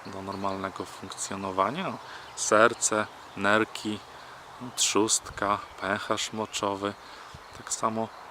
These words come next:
dusza też ma organy. Oczywiście są to dużo bardziej rozwinięte, bardziej subtelne, energetyczne organy, ale tak czy siak są to organy duszy.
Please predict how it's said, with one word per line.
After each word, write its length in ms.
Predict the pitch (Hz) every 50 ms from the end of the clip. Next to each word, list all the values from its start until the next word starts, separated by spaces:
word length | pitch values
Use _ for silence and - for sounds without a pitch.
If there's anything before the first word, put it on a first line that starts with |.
| - - - - -
dusza 600 | 104 104 107 135 156 - - - 135 127 131 131 - - - - - - - - - - - - - -
też 340 | - 127 135 - - - -
ma 300 | 101 98 101 101 107 110 - - -
organy. 540 | 107 104 101 92 - 95 90 87 87 85 85 82 - -
Oczywiście 500 | 139 127 - - 120 123 - - - 110
są 240 | - - - 98 95 - -
to 60 | 95
dużo 280 | 98 98 - 101 98 98
bardziej 400 | 92 101 101 101 101 - - 104
rozwinięte, 640 | 101 101 92 101 95 101 101 104 110 117 113 - 101 90
bardziej 340 | - 95 92 90 98 95
subtelne, 720 | - - - 107 - - - - 117 117 113 104 98 95
energetyczne 800 | 95 95 95 98 95 95 95 92 - - - - - - - 95 98
organy, 500 | 95 92 92 - 98 95 98 120 143 160
ale 180 | 160 160 156
tak 220 | - - 135 - -
czy 100 | - 120
siak 220 | - - 113 - - - - - - - - -
są 240 | - - 107 113 113
to 200 | - - 110 - -
organy 560 | 151 143 131 107 107 101 101 101 98 98 104 101 - - -
duszy. 480 | 95 95 95 90 - - - - 90